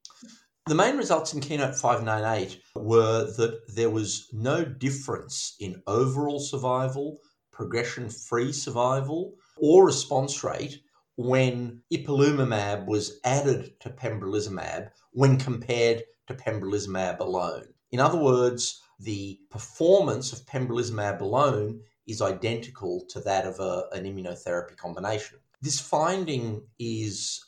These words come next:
again, of importance because it was associated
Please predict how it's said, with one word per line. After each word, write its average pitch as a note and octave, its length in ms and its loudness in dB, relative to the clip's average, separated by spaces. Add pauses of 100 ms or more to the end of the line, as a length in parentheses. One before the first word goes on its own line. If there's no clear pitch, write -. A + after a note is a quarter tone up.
again, G#2 560 -4
of G#2 100 -4
importance A2 640 -2
because B2 360 -8
it A#2+ 100 -4
was A#2 120 -4
associated G#2+ 1080 -2